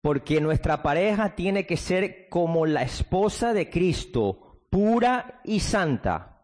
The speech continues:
Un hombre tiene que ver una mujer consagrada. Consagrada. Eso tiene que ver. Una mujer de Dios.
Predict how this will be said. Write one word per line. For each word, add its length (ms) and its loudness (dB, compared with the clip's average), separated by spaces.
Un 200 -2
hombre 300 2
tiene 180 0
que 100 0
ver 140 2
una 200 0
mujer 460 0
consagrada. 1200 0
Consagrada. 960 -4
Eso 260 -2
tiene 280 -4
que 160 -2
ver. 440 -4
Una 200 -4
mujer 300 -2
de 120 -4
Dios. 380 -10